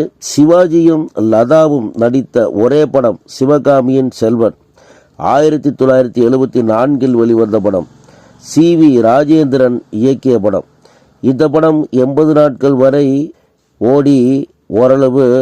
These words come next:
நன்றாகவே ஓடிய படம். ஆனால், நூறு நாட்களை எட்டவில்லை. இந்தியில் நன்றாக ஓடிய ஆராதனா என்ற படத்தின் தமிழாக்கம்தான்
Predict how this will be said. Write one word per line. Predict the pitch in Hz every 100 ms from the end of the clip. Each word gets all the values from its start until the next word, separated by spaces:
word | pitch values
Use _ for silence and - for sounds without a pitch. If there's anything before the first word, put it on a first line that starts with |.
| - - -
நன்றாகவே | 101 247 143 143 127 135
ஓடிய | 135 117 117 117
படம். | 104 98 - _ _ _ _ _ -
ஆனால், | 104 123 120 120 -
நூறு | - 127 156
நாட்களை | 156 147 117 131 127 127 - _ _
எட்டவில்லை. | 104 117 95 135 113 104 92 - _ _ _ _ _
இந்தியில் | 110 156 175 190 175 170 165 -
நன்றாக | 120 135 156 160 156 143
ஓடிய | 135 131 135 131 139 127 135 - 92
ஆராதனா | 117 147 156 147 131 104 - _
என்ற | - 110 104
படத்தின் | 90 120 139 - 131 131 117
தமிழாக்கம்தான் | 113 143 147 135 135 123 120 127 120